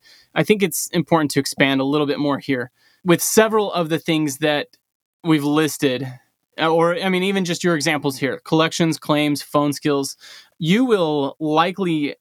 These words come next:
have to spend time doing these things,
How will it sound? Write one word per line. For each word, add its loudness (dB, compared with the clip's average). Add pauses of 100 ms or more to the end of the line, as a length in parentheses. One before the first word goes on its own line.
(160)
have 0
to -2
spend 0
time 0
doing 0
these -2 (420)
things, 0